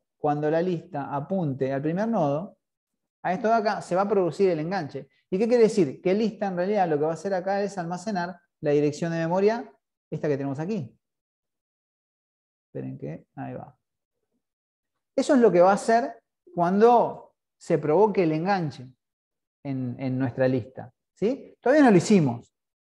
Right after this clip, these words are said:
No lo hicimos, pero lo vamos a hacer. Bien, eh, el esquema sería este. Tenemos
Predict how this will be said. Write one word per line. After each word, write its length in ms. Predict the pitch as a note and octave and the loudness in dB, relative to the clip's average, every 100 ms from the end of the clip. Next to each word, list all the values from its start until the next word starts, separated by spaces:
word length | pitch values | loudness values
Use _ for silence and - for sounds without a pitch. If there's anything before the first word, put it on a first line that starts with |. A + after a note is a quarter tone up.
| _ _ _ _ - | _ _ _ _ -6
No 120 | D3+ | -2
lo 60 | C#3+ | -2
hicimos, 400 | D#3 C3 A2+ A#2 - | -2 -4 -6 -16 -10
pero 160 | B2 | -6
lo 80 | B2+ | -4
vamos 180 | C3 A#2+ | -4 -6
a 40 | |
hacer. 220 | A2 A#2 - _ _ _ _ _ _ _ _ - | -10 -16 -20 _ _ _ _ _ _ _ _ 2
Bien, 420 | G#3 D3 G3+ - _ | 4 4 -2 -10 _
eh, 880 | G3 G3+ G3 G3 G3 G3 F#3+ F#3+ F#3+ F#3+ F#3+ G3+ _ _ _ _ _ _ | 2 4 4 4 2 2 0 -2 -2 -4 -8 -12 _ _ _ _ _ _
el 160 | A3+ A#3 | 4 4
esquema 320 | A#3 D#4 D4 | 4 2 2
sería 300 | - G#3+ A#3+ | 2 4 4
este. 380 | A3+ - D3+ - | 0 -6 -14 -8
Tenemos 600 | G3+ A#3 G#3+ D#3 C3+ - | -2 0 0 -2 -6 -12